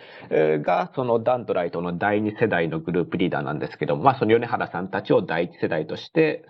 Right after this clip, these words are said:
その中の一人のサデグ・ナバビのところから、まあ、ポスドク、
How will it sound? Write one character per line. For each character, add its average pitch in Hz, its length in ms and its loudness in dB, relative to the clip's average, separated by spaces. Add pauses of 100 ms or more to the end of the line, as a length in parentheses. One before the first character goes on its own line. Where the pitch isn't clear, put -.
そ 117 80 -4
の 117 100 0
中 120 240 -2
の 78 100 -4
一 - 160 -2
人 82 120 -2
の 73 100 -6
サ - 220 0
デ 127 140 6
グ・ 123 260 0
ナ 123 160 4
バ 107 160 0
ビ 92 100 -2
の 87 140 -4
と 98 100 -4
こ - 140 -2
ろ - 80 0
か 151 100 0
ら、 117 300 2
ま 101 100 0
あ、 98 60 0
ポ 98 140 0
ス 90 100 -10
ド 87 100 2
ク、 80 240 -4